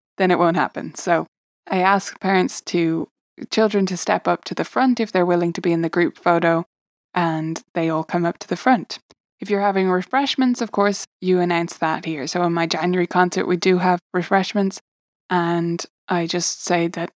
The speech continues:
if you have a few minutes, please stick around. We'd love to stay and chat, and there's biscuits and juice in the next room. If you have some big fancy reception, of course, announce that. So that's the ending. That, and that's everything you need for your recital speeches.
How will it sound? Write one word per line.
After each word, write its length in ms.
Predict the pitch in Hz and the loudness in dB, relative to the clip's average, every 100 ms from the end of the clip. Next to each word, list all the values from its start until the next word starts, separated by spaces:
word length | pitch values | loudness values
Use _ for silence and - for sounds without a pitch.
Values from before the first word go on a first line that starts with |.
| _ - | _ -10
if 140 | - | -2
you 100 | 175 | 0
have 180 | 180 208 | 2 0
a 60 | |
few 180 | 208 226 | 0 2
minutes, 320 | 220 226 220 | 4 4 2
please 260 | - 208 196 | 0 -2 0
stick 200 | - 196 | -2 0
around. 380 | 202 240 254 233 | 2 4 4 2
We'd 120 | 190 | 0
love 200 | 190 185 | 0 -2
to 160 | 180 175 _ | -8 -10 _
stay 440 | - - 220 208 208 | -14 -2 0 2 2
and 260 | 185 180 | 2 0
chat, 440 | - 202 202 - - _ _ _ _ - | 2 4 2 -2 -14 _ _ _ _ -4
and 420 | 190 180 180 175 | 0 2 2 0
there's 240 | 175 170 165 | 0 0 -2
biscuits 480 | 190 165 165 - | -4 -4 -6 -4
and 140 | 165 160 | -4 -2
juice 320 | 160 165 - | -2 -2 -2
in 160 | 190 175 | -2 0
the 100 | 170 | 0
next 300 | 180 - - | -2 -2 -2
room. 220 | - - _ _ _ _ _ _ | -2 -4 _ _ _ _ _ _
If 40 | 196 | -2
you 60 | |
have 120 | 180 | 0
some 260 | 185 180 175 | 0 -2 -2
big 240 | - 208 | -4 -4
fancy 400 | - 214 208 220 | -2 0 0 2
reception, 500 | 202 196 190 190 196 | 2 4 0 0 0
of 100 | 190 | 0
course, 260 | 185 170 170 | 0 -2 -2
announce 360 | 175 165 160 - | -2 -2 -4 -2
that. 380 | 156 - - - _ _ _ _ _ _ _ | -2 -2 -6 -20 _ _ _ _ _ _ _
So 140 | - 214 | -4 0
that's 260 | 214 - | 2 0
the 160 | - 247 | 2 4
ending. 460 | 180 175 185 277 - _ _ _ _ _ _ _ _ | 4 4 4 2 0 _ _ _ _ _ _ _ _
That, 240 | 240 220 - | 2 2 4
and 160 | 214 | 4
that's 180 | 214 220 - | 4 2 2
everything 400 | 233 240 247 240 | 4 4 4 6
you 120 | 233 | 6
need 260 | 240 254 | 4 4
for 160 | - 240 | 2 4
your 160 | 240 233 | 4 4
recital 580 | 226 240 233 233 233 | 2 4 2 4 2
speeches. 840 | 220 - 262 311 - 254 - - | 2 0 0 0 0 0 0 -8